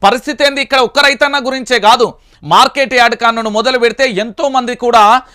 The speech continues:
ఒక రైతు మీద ఆధారపడి పనిచేస్తారు. చాలామంది కార్పొరేట్ కంపెనీ నన్ను లొట్టపేసి అంటారు, కానీ రైతు అనే వ్యక్తి లేకపోతే ఆగం ఆగం అవుతుంది వ్యవస్థలే.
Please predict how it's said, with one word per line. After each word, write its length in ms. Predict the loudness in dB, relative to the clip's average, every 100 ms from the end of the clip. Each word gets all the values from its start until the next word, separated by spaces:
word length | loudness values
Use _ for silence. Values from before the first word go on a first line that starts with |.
| _
ఒక 140 | -4 0
రైతు 320 | 2 2 -2
మీద 200 | -4 0
ఆధారపడి 640 | 2 2 2 0 -2 -2
పనిచేస్తారు. 680 | -2 -2 -2 -2 -2 -4 -6 _ _ -2
చాలామంది 400 | 0 2 0 -4
కార్పొరేట్ 580 | 0 2 2 2 0 0
కంపెనీ 340 | -2 -4 -6 -4
నన్ను 180 | -2
లొట్టపేసి 480 | 0 -2 -2 -2 -2
అంటారు, 240 | -2 -2 -2
కానీ 180 | -4
రైతు 300 | -2 -2 0
అనే 160 | -2 0
వ్యక్తి 240 | -4 -4
లేకపోతే 500 | -2 -2 -2 -4 0
ఆగం 360 | 4 4 2 -2
ఆగం 240 | -4 -2
అవుతుంది 280 | -2 -2 -4
వ్యవస్థలే. 460 | -4 -6 -6 -8